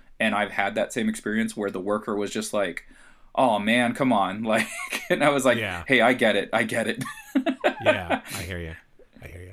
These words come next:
Speaker 2: There are, there are ways around that. Um, you know, what's interesting is I'm not sure, like, out of all the Kickstarters I've backed, I'm the only one who's ever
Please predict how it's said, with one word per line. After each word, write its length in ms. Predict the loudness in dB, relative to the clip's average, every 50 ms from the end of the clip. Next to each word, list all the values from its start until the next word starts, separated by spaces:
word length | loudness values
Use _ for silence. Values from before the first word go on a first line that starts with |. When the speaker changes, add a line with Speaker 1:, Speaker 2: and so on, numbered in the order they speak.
| -6 0
Speaker 2:
There 160 | 2 4 4
are, 120 | 4 4
there 120 | 4 4 6
are 180 | 6 6 6
ways 260 | 4 2 0 0 0 2
around 320 | 2 2 2 2 0 -2
that. 260 | -2 -2 -4 -4 -6 -6 -4
Um, 280 | -2 -2 -2 -2 -2 0
you 80 | 0
know, 60 | 0 0
what's 140 | 0 -2
interesting 460 | -4 -6 -6 -6 -8 -6 -8 -8 -8 -8
is 240 | -8 -10 -10 -10 -8 -4
I'm 220 | -4 -2 -2 -2
not 200 | -2 -4 -6 -6
sure, 500 | -6 -6 -4 -4 -4 -4 -4 -6 -8 -8 -8
like, 220 | -6 -6 -6 -6 -2
out 160 | 0 0 0 0
of 80 | 0
all 120 | 0 0 0
the 80 | -2
Kickstarters 580 | -4 -6 -8 -6 -6 -4 -4 -4 -4 -4 -6 -8
I've 200 | -8 -8 -8 -6
backed, 480 | -4 -2 -2 -2 -2 -6 -8 -14 -20 -20 _ -20 -20 _ _ _ _ _ _ _ -4
I'm 220 | 0 0 0 2 0
the 140 | -2 -2 -4
only 360 | -4 -4 -4 -2 -4 -4 -4
one 600 | -4 -4 -4 -2 -2 -2 -4 -6 -8 -10 -12 -14 _ _ _
who's 600 | -14 -8 -4 -2 -2 -2 -2 -4 -6 -8 -10 -10 -10 -6
ever 640 | -6 -4 -4 -2 -2 -4 -4 -4 -6 -6 -8 -10